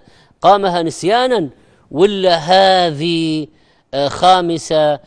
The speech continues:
هذه الخامسة بالنسبة لهم هي رابعة بالنسبة له بدل الأولى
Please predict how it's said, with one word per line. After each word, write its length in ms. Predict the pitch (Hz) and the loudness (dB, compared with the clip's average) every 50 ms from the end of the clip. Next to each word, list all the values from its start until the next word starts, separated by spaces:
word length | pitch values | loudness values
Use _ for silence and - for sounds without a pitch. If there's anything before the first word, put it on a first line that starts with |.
| _ _ _ _ _ - - 123 127 123 | _ _ _ _ _ -18 -16 -14 -12 -8
هذه 400 | 127 135 175 185 185 185 165 165 | 0 2 4 4 4 4 2 -2
الخامسة 580 | 156 120 - 180 185 180 170 151 - 160 147 135 - _ _ _ _ _ _ | -4 -4 -2 -2 0 0 -2 -2 -4 -4 -6 -6 -8 _ _ _ _ _ _
بالنسبة 340 | - 139 156 185 180 151 175 175 | -8 -4 -4 -4 -4 -2 -2 -2
لهم 240 | 170 165 156 139 - _ - | -2 -2 -4 -6 -12 _ -12
هي 300 | 123 147 175 175 170 165 | -6 -4 0 2 2 2
رابعة 480 | 165 196 240 262 247 196 202 160 151 | 4 4 4 4 4 4 2 2 2
بالنسبة 460 | 151 143 151 165 180 - - 151 151 127 | 0 -2 -2 -4 -4 -6 -4 -6 -6 -4
له 380 | 139 139 147 160 147 143 143 135 | -4 -4 -4 -4 -4 -4 -6 -4
بدل 340 | 127 - 170 156 160 151 147 | -2 -2 0 2 2 2 2
الأولى 1120 | 143 131 123 - - - 190 196 190 175 160 156 151 147 143 143 139 135 135 131 131 127 | 0 -2 -6 -10 -8 -6 -4 -2 0 0 2 2 2 2 2 2 0 0 -2 -4 -6 -8